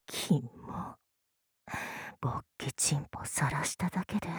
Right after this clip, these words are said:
ビクビク動いてる。事実を指摘しただけでびくつかせないでください。気味が悪いです。それで、このチンポをどうするのか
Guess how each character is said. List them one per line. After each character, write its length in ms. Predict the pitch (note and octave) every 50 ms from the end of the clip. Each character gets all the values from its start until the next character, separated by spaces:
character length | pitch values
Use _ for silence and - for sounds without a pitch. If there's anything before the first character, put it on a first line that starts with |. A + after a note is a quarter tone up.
| - - - - - - - -
ビ 160 | G3 F#3 G3+
ク 200 | - - - B3+
ビ 140 | - - F3+
ク 140 | - - -
動 420 | E3 E3 F3 - - - - F#3+ A3+
い 40 | B3 - _
て 80 | -
る。 200 | - - - - - _ _ _ _ _ _ _ _ _ _ _ _ _ _ _ _ _ _ _ _ _
事 180 | - - D3 C#3+
実 360 | - - - - - - A2+
を 20 | G#2
指 120 | - -
摘 300 | - - - C3+ - -
し 120 | - - -
た 140 | - C#3
だ 140 | - - B2 -
け 160 | - C#3 -
で 80 | - - - - - - - - - - - -
び 120 | F#3 F#3 -
く 140 | - -
つ 100 | - -
か 120 | - - C#4
せ 120 | - D4+ D4+
な 180 | D#4 D4+ D4+
い 40 | C#4+
で 100 | - -
く 100 | - -
だ 100 | - -
さ 220 | - - - - -
い。 180 | - - - _ _ _ _ _ _ _ _
気 300 | _ - - - G3 D#3
味 180 | D3 D3 F3+ A#3
が 120 | - C#4+ A#3+ D#3
悪 240 | B2 A2+ A#2 - C#3
い 140 | D3+ F3 -
で 140 | - - -
す。 240 | - - - - - _ _ _ _ _ _ _ _ _ _ _ _ _ _ _ _ _ _ _ _ _ _ _ _ _ _ _ _ _ _ _ _ _
そ 260 | - - - F3+ E3
れ 120 | E3+ F3+
で、 220 | - - A3 - - - _ _ _ _ _ _ _ _ _ - - - - - - - - - - - - _ _
こ 160 | - B3+ B3+
の 160 | B3+ C#4+ D4+ -
チ 240 | - - - D4+
ン 80 | D4+ -
ポ 240 | - - E3+ D#3 C#3
を 80 | C3+
ど 240 | C3+ - C#3+ A3 C4
う 80 | C#4+ D4
す 220 | - - - - G#3+
る 120 | G3 F#3
の 140 | E3+ E3+ D#3+ - _
か 160 | - - C3+